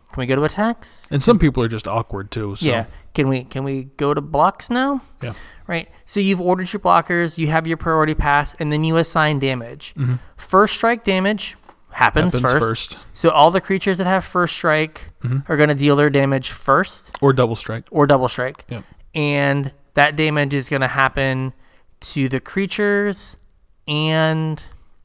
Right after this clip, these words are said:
Speaker 2: To players.
Speaker 1: players simultaneously. All the
Speaker 2: Right.
Speaker 1: first strike damage happens at once.
Speaker 2: Right.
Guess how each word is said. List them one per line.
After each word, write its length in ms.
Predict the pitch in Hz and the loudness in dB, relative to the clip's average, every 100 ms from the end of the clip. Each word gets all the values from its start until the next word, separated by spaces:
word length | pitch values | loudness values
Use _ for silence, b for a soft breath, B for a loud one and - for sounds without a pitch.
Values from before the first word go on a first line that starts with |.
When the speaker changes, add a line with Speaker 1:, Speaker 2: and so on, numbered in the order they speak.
| - - | -20 -12
Speaker 2:
To 80 | - | -8
players. 380 | - 117 117 - | -4 -4 -6 -4
Speaker 1:
players 460 | - 156 147 143 - | 2 4 4 2 0
simultaneously. 840 | - 160 147 147 - 127 120 120 | 0 2 2 0 -4 -6 -6 -4
All 240 | 139 151 165 | 4 8 8
the 60 | |
Speaker 2:
Right. 100 | - | 4
Speaker 1:
first 180 | 180 165 | 0 0
strike 220 | 170 160 | 0 -2
damage 320 | 170 156 151 | -2 -2 -2
happens 400 | - 143 151 143 | -2 -2 -2 -4
at 100 | 151 | -4
once. 480 | 139 131 180 - - | 0 0 0 -10 -8
Speaker 2:
Right. 200 | 135 107 | -6 -6